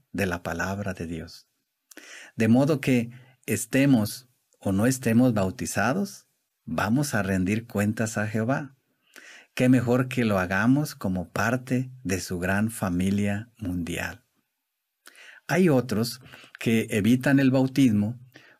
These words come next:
porque creen que no están lo suficientemente preparados o que no tienen el conocimiento todavía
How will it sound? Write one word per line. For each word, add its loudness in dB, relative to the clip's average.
porque 0
creen 2
que 2
no 4
están 2
lo 0
suficientemente 2
preparados -4
o -2
que 0
no 2
tienen 6
el 0
conocimiento 0
todavía 0